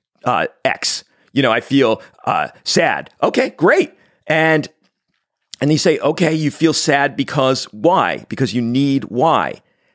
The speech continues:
And they'll say, "No, no, it's because I need this." Okay, it doesn't matter. If you just are willing to listen to them, then it changes the entire dynamic of the conversation. And you keep giving them emergency empathy. You keep, uh, mirroring and asking,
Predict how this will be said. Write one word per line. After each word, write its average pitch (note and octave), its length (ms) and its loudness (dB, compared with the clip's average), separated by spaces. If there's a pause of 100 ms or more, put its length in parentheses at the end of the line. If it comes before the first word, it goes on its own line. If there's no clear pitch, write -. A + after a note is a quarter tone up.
(340)
And C3 100 2
they'll A#2+ 80 2
say, D3+ 120 2
"No, F#3+ 180 4
no, F3 240 4
it's C3+ 100 0
because C#3+ 420 0
I C3 120 -2
need B2+ 240 -2 (260)
this." - 400 0 (340)
Okay, F#3 300 -2
it G3 100 -6
doesn't F3+ 320 0
matter. C3 340 0 (240)
If D#3 180 0
you D#3+ 160 -2
just F3+ 460 0
are D#3+ 140 4
willing D3+ 560 2
to A#2 200 -4
listen C3 360 -2
to A#2+ 120 -2
them, G#2 500 0 (500)
then C#3 240 0
it B2+ 80 0
changes B2+ 360 0
the A#2+ 120 2
entire G#2 320 0
dynamic D#2+ 400 -2
of - 20 -6
the D#2 60 -6
conversation. G2 520 -4 (320)
And D3 120 0
you C3 80 0
keep A2 340 -6
giving F3 300 2
them G2+ 360 0
emergency A#2 380 0
empathy. F#2+ 280 -4
You G2+ 180 -6
keep, - 280 -4 (300)
uh, F#2 240 0
mirroring A#2+ 640 2
and A#2+ 120 0
asking, A2 400 -2